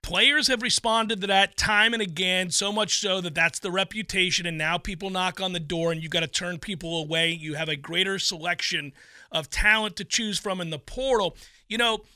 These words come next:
this isn't always, and, and in many ways you can point to failures in the transfer portal around the country. Uh, for those that have tried to go in as hard as Florida State has and maybe not had the same kind of success.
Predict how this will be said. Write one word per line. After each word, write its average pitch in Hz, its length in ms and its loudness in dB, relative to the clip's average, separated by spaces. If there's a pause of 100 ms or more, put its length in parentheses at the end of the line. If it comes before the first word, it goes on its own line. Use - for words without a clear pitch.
(140)
this 240 200 0
isn't 262 260 0
always, 240 580 4 (320)
and, 190 280 2
and 190 160 0
in 175 180 -8
many 226 220 0
ways 208 340 4
you 196 60 -6
can 185 160 -8
point 208 340 -2
to 190 340 0 (280)
failures 196 680 6 (200)
in 180 100 -4
the 185 80 -2
transfer 185 420 -2
portal 180 460 0
around 185 300 4
the 190 60 0
country. 185 520 -4 (460)
Uh, 156 340 -2 (180)
for 190 160 -2
those 196 340 0
that 214 100 0
have 180 100 2
tried 196 380 0
to 190 100 -10
go 185 240 -2
in 214 220 0
as 180 140 2
hard 208 300 2
as 175 120 -2
Florida 196 260 -2
State 226 340 0
has 165 380 2 (260)
and 185 140 -2
maybe 196 180 2
not 196 200 2
had 196 180 0
the 180 80 -4
same 202 260 0
kind 190 220 0
of 160 80 -2
success. 226 640 -2